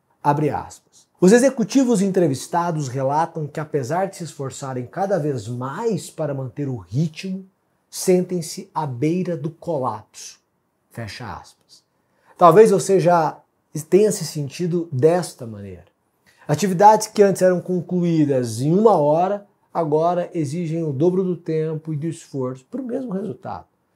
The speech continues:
E o seu nível de estresse, cansaço, ansiedade aumentam,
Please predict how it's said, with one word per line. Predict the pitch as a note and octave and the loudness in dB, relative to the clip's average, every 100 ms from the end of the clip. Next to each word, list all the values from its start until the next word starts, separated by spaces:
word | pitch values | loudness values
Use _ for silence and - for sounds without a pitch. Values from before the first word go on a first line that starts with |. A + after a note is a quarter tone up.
| _ _ - | _ _ -2
E | F#3+ | 2
o | |
seu | F#3 B3 | 4 6
nível | D4 C#4+ | 6 4
de | D#3+ | 0
estresse, | - F3+ F3+ G#3 E3+ - - | -4 0 4 4 2 -2 -6
cansaço, | E3 C#3+ - - D3+ F3+ F#3 C#3+ - - | -4 -4 -4 -6 -4 -2 -2 -2 -6 -6
ansiedade | C3+ C3+ - F3 A#2+ D3+ F#3+ F#3 C#3 E3+ | -4 -4 -2 -2 0 -2 0 0 -2 -2
aumentam, | F#3+ F#3 D#3+ E3 A3+ G#3 D3+ - | 0 0 2 6 6 6 2 -8